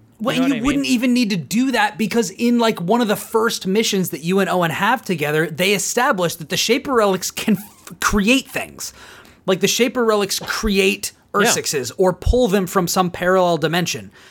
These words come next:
Speaker 1: Yeah.
Speaker 2: Like, whatever is happening, they can do crazy things.
Speaker 1: Like
Speaker 2: And I, I don't wanna spoil something 'cause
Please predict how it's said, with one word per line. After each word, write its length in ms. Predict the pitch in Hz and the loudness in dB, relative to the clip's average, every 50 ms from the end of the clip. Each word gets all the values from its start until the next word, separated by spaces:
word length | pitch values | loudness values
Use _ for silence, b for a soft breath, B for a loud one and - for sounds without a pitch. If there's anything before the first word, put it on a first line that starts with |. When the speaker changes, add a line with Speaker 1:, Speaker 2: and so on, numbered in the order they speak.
| B B B | B B B
Speaker 1:
Yeah. 120 | 156 165 | -2 0
Speaker 2:
Like, 300 | 175 170 170 160 - - b b b b b b b _ | 2 0 0 -2 -8 -16 b b b b b b b _
whatever 560 | 143 135 143 165 190 226 254 269 269 320 285 | -10 -4 0 0 2 2 2 0 0 0 0
is 160 | 233 190 - - | 0 0 0 -2
happening, 640 | - 196 202 220 226 220 247 247 269 285 269 233 - | -4 -2 0 0 0 0 -2 -2 -2 -2 -2 -4 -6
they 260 | 151 120 180 226 294 | -6 -2 -2 -2 0
can 220 | - 359 339 285 | 0 0 0 0
do 340 | 175 - - 254 254 214 165 | 0 0 2 2 2 2 0
crazy 560 | - - - - 226 220 220 226 185 180 190 | -2 -6 -6 -2 0 0 0 0 -2 -4 -4
things. 200 | 170 - 233 202 | -2 -2 0 0
Speaker 1:
Like 140 | 175 196 185 - | 0 0 0 0
Speaker 2:
And 140 | 170 170 | 0 0
I, 160 | 180 185 185 - | 0 0 0 0
I 80 | 175 170 | 0 2
don't 240 | 165 202 220 214 | 2 2 0 0
wanna 300 | 220 214 208 196 185 175 | 0 0 2 2 2 0
spoil 400 | - - - - 254 359 330 233 | -2 -4 -6 -4 -2 0 0 0
something 280 | - 208 165 147 175 165 | 0 -2 -2 -2 -4 -2
'cause 280 | - 180 180 139 - | -2 -2 -4 -4 -6